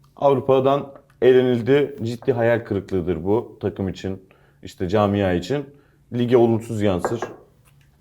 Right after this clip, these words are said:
Bir tarafta diyor ki hayır, şimdi maç temposu azalacak. Yani yapacak bir şey yok, elenildi ama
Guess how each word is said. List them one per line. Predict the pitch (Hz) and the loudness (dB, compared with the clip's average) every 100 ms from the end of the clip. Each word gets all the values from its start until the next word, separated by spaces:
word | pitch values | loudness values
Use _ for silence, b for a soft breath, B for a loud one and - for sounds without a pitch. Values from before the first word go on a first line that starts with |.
| _ | _
Bir | 131 127 | -6 0
tarafta | 131 120 110 120 | 4 4 2 -2
diyor | 127 113 | 0 0
ki | 123 135 123 | 2 -2 2
hayır, | 123 107 110 - | 2 2 0 -6
şimdi | 117 | -2
maç | 117 117 | -2 0
temposu | 117 107 110 - | -2 -4 -4 -2
azalacak. | 135 92 80 101 107 b b b b b - | 0 0 -4 -4 -4 b b b b b -6
Yani | 98 92 98 | -4 -2 0
yapacak | 110 110 113 | 0 0 -2
bir | 113 | -2
şey | 110 | 0
yok, | 92 | 2
elenildi | 117 104 98 92 | 2 2 0 2
ama | 120 110 143 135 | 2 2 0 -2